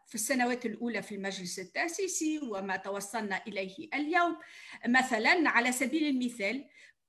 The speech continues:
كنا، آه، سؤال طرحته على، آه، جميع المستجوبات:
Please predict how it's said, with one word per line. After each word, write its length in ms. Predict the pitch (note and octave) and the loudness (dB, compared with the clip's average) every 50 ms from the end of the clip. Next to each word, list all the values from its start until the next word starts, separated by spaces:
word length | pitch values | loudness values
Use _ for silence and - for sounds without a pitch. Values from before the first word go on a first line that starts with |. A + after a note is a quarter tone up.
| _ _ _ _ | _ _ _ _
كنا، 280 | - E4+ F4 D#4 C#4+ C4+ | -2 2 6 6 8 8
آه، 380 | C4 B3 - - A#3+ A#3 A3+ A3+ | 6 6 4 4 2 2 2 2
سؤال 800 | A3+ - C4+ A#3+ - D#4 E4 F4+ D#4+ C#4 A#3+ A3 A3+ A3 A3 A3 | 0 -2 -2 0 4 6 6 6 6 2 0 -2 -2 -2 -2 0
طرحته 720 | A#3+ A#3 A#3 C#4 - - - - G3 F#3 F#3+ B3 C#4 D4 | 2 2 2 2 2 0 -4 -8 -8 -6 -6 -4 -2 0
على، 420 | A3+ G#3+ A3 A3+ A3+ A3 A3 G#3+ - A3+ | 2 2 2 2 2 0 0 -2 -2 -4
آه، 300 | G#3+ G#3 G3+ G3 F#3+ F#3+ | -2 -2 -2 -2 -2 -2
جميع 440 | F#3 A3 A3+ A#3 C4 C4 A3+ F#3 | -2 -2 -2 0 0 -2 -2 -4
المستجوبات: 1160 | G3 G3+ G3 G3 F#3+ G3 G#3 G3+ - - A3+ G#3+ G#3+ G#3 F#3+ F3+ F#3+ B3+ F4+ C#5 - - - | -4 -6 -4 -6 -6 -6 -6 -8 -8 -6 -6 -6 -6 -8 -10 -6 -4 -2 -2 -2 -2 -4 -10